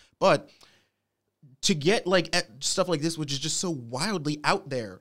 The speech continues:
like, not go-, look good in terms of, like, wow,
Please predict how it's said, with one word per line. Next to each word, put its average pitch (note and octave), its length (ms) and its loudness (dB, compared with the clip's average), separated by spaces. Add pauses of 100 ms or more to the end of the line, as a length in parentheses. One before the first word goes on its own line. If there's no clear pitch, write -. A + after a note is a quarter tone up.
like, A#2 220 -4
not B2 320 -2
go-, - 180 -4
look B2+ 320 -6
good A2+ 280 0
in C3 160 -2
terms C#3 280 -2
of, C3+ 80 -6
like, A#2+ 280 -4 (1000)
wow, G3+ 180 -8